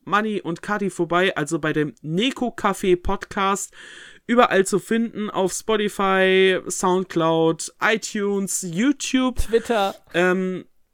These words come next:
Speaker 1: Twitter, genau, den, dort könnt ihr die, den Leuten auch folgen. Ähm, ich werde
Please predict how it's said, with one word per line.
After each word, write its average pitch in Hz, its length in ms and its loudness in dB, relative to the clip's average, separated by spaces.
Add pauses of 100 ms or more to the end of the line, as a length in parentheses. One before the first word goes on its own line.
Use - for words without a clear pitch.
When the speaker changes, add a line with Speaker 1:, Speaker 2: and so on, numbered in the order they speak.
(340)
Speaker 1:
Twitter, 285 520 2
genau, 247 400 0
den, 226 460 -4
dort 226 240 0
könnt 202 200 -2
ihr 196 120 2
die, 170 360 -4 (160)
den 165 300 -6
Leuten 165 320 -4
auch 190 240 -8
folgen. 185 560 -2 (500)
Ähm, 147 460 -14
ich 160 380 -6
werde 185 600 2